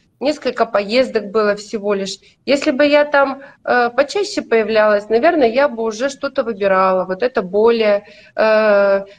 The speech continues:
такое сакральное место, это более спокойное место. Э, но так как вот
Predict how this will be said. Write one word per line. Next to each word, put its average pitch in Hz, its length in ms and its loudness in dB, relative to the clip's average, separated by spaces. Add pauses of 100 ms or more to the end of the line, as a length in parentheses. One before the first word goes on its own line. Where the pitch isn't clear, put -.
такое - 260 0
сакральное 220 760 2
место, 202 480 -4 (200)
это 285 220 0
более 214 540 -2 (100)
спокойное 226 960 -2
место. 214 500 -2 (380)
Э, 214 300 0
но 277 220 2
так 320 240 -2
как 285 200 -4
вот 277 180 0